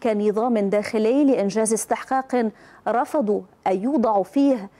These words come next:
بين فكي الخيار السيء من جهة وشبح الفراغ من جهة أخرى، واعتبروا أن الوقت قد حان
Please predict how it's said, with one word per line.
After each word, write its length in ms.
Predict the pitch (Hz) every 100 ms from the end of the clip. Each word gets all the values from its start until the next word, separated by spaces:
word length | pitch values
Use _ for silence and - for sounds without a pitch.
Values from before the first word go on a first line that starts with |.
| - - -
بين 340 | 175 240 233
فكي 480 | - 240 - 330 330
الخيار 520 | 262 - 240 269 349
السيء 500 | 339 - 277 214 214
من 160 | 180 185
جهة 420 | 269 247 285 302 - _ -
وشبح 640 | - 202 - 269 233 220 233
الفراغ 540 | 214 220 240 294 247
من 100 | 208
جهة 280 | 202 233 208
أخرى، 440 | 220 175 - 190 - - _ - - -
واعتبروا 680 | 220 139 - 254 220 202 -
أن 160 | 214
الوقت 440 | 190 185 226 - 285
قد 240 | 277 302
حان 400 | - 302 233 175